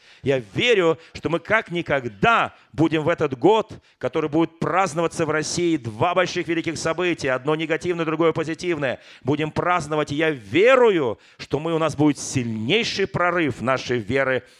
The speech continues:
в наших церквях. Если сколько-нибудь можешь веровать, всё возможно верующему. Стих двадцать четвёртый. «И тотчас отец отрока воскликнул со слезами:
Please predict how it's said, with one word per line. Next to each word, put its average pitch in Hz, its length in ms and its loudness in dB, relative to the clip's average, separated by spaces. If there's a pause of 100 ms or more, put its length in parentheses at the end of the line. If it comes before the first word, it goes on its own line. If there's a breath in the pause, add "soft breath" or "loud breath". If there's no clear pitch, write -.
в 104 160 -6
наших 123 380 -2
церквях. 120 580 -2 (240 loud breath)
Если 123 380 -2
сколько-нибудь 180 1040 0
можешь 127 340 -2
веровать, 117 460 0 (260 loud breath)
всё 160 580 4 (120 soft breath)
возможно 117 580 -2
верующему. 110 680 -2 (220)
Стих - 280 -6
двадцать 110 320 -2
четвёртый. 110 480 0
«И 113 140 -4
тотчас - 720 -2 (300 loud breath)
отец 151 460 -6
отрока 185 480 -2
воскликнул 185 920 -4
со 196 220 -4
слезами: 170 1200 -6